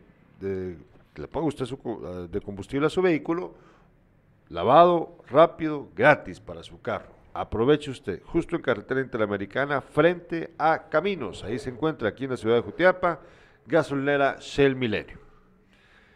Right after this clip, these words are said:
Eh, vamos a ver si tenemos más mensajes de los espectadores.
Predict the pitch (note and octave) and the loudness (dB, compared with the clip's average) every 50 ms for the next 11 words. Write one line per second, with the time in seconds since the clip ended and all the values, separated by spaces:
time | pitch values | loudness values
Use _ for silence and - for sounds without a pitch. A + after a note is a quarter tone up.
0 | _ _ _ _ - A#2 A#2+ A#2+ A#2+ A#2+ A#2 A#2 A#2 A#2 A#2 A#2 A#2 A#2 A2+ A2 | _ _ _ _ -16 -12 -8 -6 -6 -6 -6 -6 -6 -6 -6 -6 -6 -6 -6 -6
1 | A2 G#2+ G#2+ G#2+ - _ _ _ _ - G#2 G2 A2 A#2+ A#2+ A2 A#2 - A#2 A#2+ | -6 -8 -10 -14 -18 _ _ _ _ -20 -20 -14 -14 -14 -14 -14 -12 -10 -6 -6
2 | A#2+ B2 B2 B2+ B2+ A#2+ A#2+ A#2 B2 B2+ C3+ B2+ A#2+ A#2 A2+ A2 A2 - - A#2 | -4 -2 -2 -2 -2 -4 -6 -6 -6 -8 -6 -6 -6 -8 -10 -12 -16 -16 -14 -16
3 | G#2+ - - A2+ A#2+ C3 C#3+ D3 D#3 D#3+ D#3 | -12 -8 -6 -4 -4 -4 -4 -6 -8 -10 -12